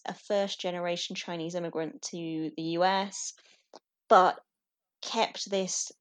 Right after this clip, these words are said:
lying in period or sitting period, as, as it's called, and basically said everybody thought she was basically a bit crazy. <laughs> Um,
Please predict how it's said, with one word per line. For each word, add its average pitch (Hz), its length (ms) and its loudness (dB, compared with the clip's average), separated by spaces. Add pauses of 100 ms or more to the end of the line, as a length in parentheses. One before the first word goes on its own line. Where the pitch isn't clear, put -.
(160)
lying 185 380 4
in 208 180 0
period 98 540 -2
or 160 140 -2
sitting 170 500 -8
period, 165 460 -6
as, 185 260 -14
as - 280 -8
it's - 160 -14
called, 180 340 -8 (460)
and 185 320 0 (400)
basically 208 480 4
said 170 240 -4 (200)
everybody 180 480 -2
thought 175 400 -4
she 156 260 -8
was 156 300 -6 (240)
basically 226 520 -4
a 160 60 -4
bit - 200 -6
crazy. 269 640 -2 (160)
<laughs> 240 160 6
Um, 269 320 12